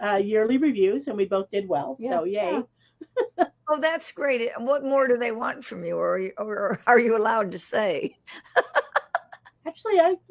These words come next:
Speaker 1: I did okay. I,
Speaker 2: Yeah, I did okay too.
Speaker 1: you know, keep going and keep following. See, Atri-, Atria for my job comes out with a lot of, um, activity suggestions and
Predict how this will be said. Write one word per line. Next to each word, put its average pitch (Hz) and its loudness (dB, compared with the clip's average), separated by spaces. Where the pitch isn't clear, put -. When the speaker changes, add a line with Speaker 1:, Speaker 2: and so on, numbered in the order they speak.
Speaker 1:
I 311 -6
did 320 -2
okay. 247 -4
I, 220 -8
Speaker 2:
Yeah, 359 -4
I 214 -6
did 240 -6
okay 202 -10
too. 226 -14
Speaker 1:
you 247 -6
know, 196 -4
keep - -8
going 240 -2
and 196 -8
keep 220 -10
following. 220 0
See, 269 2
Atri-, 311 0
Atria 277 2
for 233 0
my 233 2
job 185 0
comes 196 -6
out 196 -2
with 196 -6
a 190 -4
lot 185 0
of, 180 -4
um, 165 -6
activity 214 0
suggestions 190 -2
and 175 -2